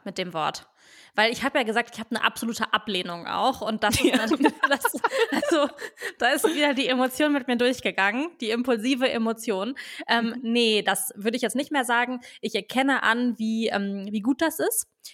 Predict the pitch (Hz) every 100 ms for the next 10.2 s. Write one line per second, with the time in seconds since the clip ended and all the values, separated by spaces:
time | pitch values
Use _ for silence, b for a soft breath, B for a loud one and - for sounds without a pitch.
0 | B 240 226 285 269 208 254 240 - -
1 | 247 277 247 233 202 190 202 254 302 214
2 | 214 220 214 208 - 214 233 262 240 233
3 | 233 - 208 - - 220 226 - 214 -
4 | 190 - - 349 - - 190 214 226 233
5 | 233 208 202 - 254 247 226 190 - -
6 | - 160 - 196 294 _ b b 208 202
7 | 196 185 175 - 175 160 185 208 180 240
8 | 233 233 - - 220 - 214 208 214 220
9 | - 208 - 247 240 196 175 185 - 180
10 | - 240